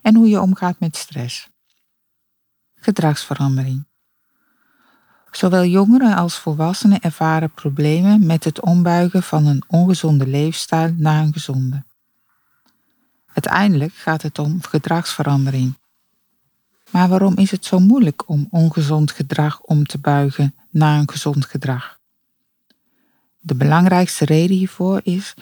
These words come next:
dat mensen gewoontedieren zijn. We doen dingen doorgaans zoveel mogelijk op de automatische piloot. Daarnaast leggen mensen de lat vaak te hoog.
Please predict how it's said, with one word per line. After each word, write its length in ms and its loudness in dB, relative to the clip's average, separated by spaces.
dat 180 -4
mensen 320 2
gewoontedieren 840 -2
zijn. 360 -6
We 100 -2
doen 220 2
dingen 500 4
doorgaans 440 -2
zoveel 380 2
mogelijk 640 0
op 140 -6
de 80 -6
automatische 720 -4
piloot. 520 -8
Daarnaast 520 0
leggen 280 2
mensen 460 -2
de 120 -8
lat 240 -4
vaak 260 -2
te 140 -8
hoog. 340 -6